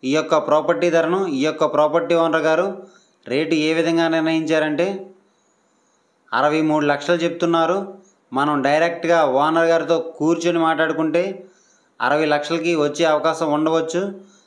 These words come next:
ఆ విషయాన్ని మీరు గమనించండి. ఈ యొక్క ప్రాపర్టీ కనుక మీకు నచ్చినట్లయితే తీసుకోవడానికి ప్రయత్నించండి. లేదు అనుకుంటే కింద డిస్క్రిప్షన్లో కొన్ని ప్రాపర్టీకి సంబంధించిన లింక్స్ అన్నీ ఇవ్వడం జరిగింది. అవన్నీ ఒకసారి మీరు చూడండి. అవి కూడా మీకు నచ్చకపోతే కంటిన్యూగా మన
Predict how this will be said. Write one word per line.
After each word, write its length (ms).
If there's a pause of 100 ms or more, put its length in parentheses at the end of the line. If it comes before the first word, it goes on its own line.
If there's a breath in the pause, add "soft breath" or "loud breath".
(200 loud breath)
ఆ 100 (120)
విషయాన్ని 360
మీరు 200
గమనించండి. 540 (680 soft breath)
ఈ 160
యొక్క 160 (120)
ప్రాపర్టీ 460
కనుక 220
మీకు 160
నచ్చినట్లయితే 480 (200)
తీసుకోవడానికి 600
ప్రయత్నించండి. 600 (160)
లేదు 240
అనుకుంటే 340 (140)
కింద 160 (140)
డిస్క్రిప్షన్లో 580
కొన్ని 240
ప్రాపర్టీకి 480
సంబంధించిన 360
లింక్స్ 240
అన్నీ 200
ఇవ్వడం 300
జరిగింది. 360 (580 loud breath)
అవన్నీ 420
ఒకసారి 380
మీరు 180
చూడండి. 380
అవి 180
కూడా 220
మీకు 140
నచ్చకపోతే 380 (120)
కంటిన్యూగా 580
మన 100